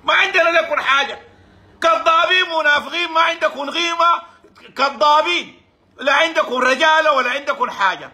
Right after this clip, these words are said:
يا هو بتعملوا تحت تحت براي وفوق براي، واحنا بنقول لكم قسماً بالله العظيم نتحداكم. السودان ده يا اخي الصومال طردتكم.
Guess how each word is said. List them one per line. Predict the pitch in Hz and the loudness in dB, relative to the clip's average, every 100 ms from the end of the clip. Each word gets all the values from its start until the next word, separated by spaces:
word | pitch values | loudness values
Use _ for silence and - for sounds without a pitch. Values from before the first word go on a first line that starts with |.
| 170 | -6
يا | 262 | 2
هو | 269 277 311 | 4 2 0
بتعملوا | 320 320 294 269 247 | 0 0 0 -2 -4
تحت | 254 226 233 - | -8 -8 -8 -8
تحت | - 294 320 - - _ | -4 -2 -2 -8 -20 _
براي | 220 262 285 311 311 | 0 2 4 4 2
وفوق | 262 - 311 311 | -2 0 2 2
براي، | 294 285 285 254 - - | 2 2 2 0 -4 -12
واحنا | 311 - 294 | -12 -6 -6
بنقول | 262 233 247 | -6 -10 -4
لكم | 285 226 226 | -4 -4 -6
قسماً | 226 240 240 220 | -6 -4 -6 -6
بالله | 202 185 208 208 | -8 -8 -4 -2
العظيم | 190 170 165 196 175 | 0 0 -2 -8 -12
نتحداكم. | - 135 131 139 120 - - - - - - - - - - - - - 156 | -10 -10 -6 -6 -6 -12 -20 -20 -20 -20 -20 -20 -20 -20 -20 -20 -20 -14 -12
السودان | - 165 208 214 | -4 0 0 0
ده | 262 | 0
يا | 277 | -2
اخي | 233 | -2
الصومال | 233 - 196 208 208 | -4 -2 0 2 2
طردتكم. | 180 151 120 120 - | 0 -6 -8 -14 -18